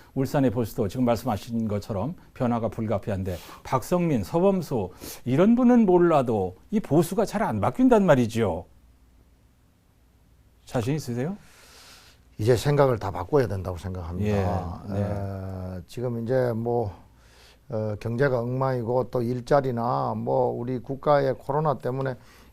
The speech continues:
Speaker 2: 이 미래가 워낙에 불투명하다 보니까 우리 모든 국민들이 그렇겠고, 또 특히나 젊은 층에서,
Speaker 1: 예.
Speaker 2: 에, 미래에 자기네들이 짊어져야 될 부담, 예?
Speaker 1: 예.
Speaker 2: 에, 국가적인 부담 이런 것도 생각을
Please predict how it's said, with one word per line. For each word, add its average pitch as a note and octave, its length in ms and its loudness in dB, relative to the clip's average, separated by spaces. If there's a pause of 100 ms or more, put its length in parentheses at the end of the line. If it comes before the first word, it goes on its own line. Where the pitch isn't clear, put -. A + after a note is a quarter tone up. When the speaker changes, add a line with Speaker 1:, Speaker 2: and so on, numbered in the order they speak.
Speaker 2:
이 C3+ 100 -6
미래가 D3 420 4 (300)
워낙에 D3 320 2
불투명하다 C#3 1000 -2
보니까 A2+ 840 -2 (420)
우리 C#3 140 -2
모든 E3 400 4
국민들이 F3+ 500 4
그렇겠고, A2+ 1000 0
또 A#2+ 140 -2
특히나 A#3+ 420 -2
젊은 C#3 600 0
층에서, G#2 840 -4
Speaker 1:
예. G2 260 -2 (340)
Speaker 2:
에, G#2 280 -4
미래에 C#3+ 760 8
자기네들이 C3 560 2
짊어져야 G#2 580 -2
될 F#2 200 -6
부담, F#2 460 -8 (380)
예? A#2+ 160 -8 (260)
Speaker 1:
예. F2 400 -4
Speaker 2:
에, G#2+ 220 -6
국가적인 A2 480 -4
부담 A#2 260 -4
이런 F#3+ 180 -2
것도 E3 220 -2
생각을 C3 500 0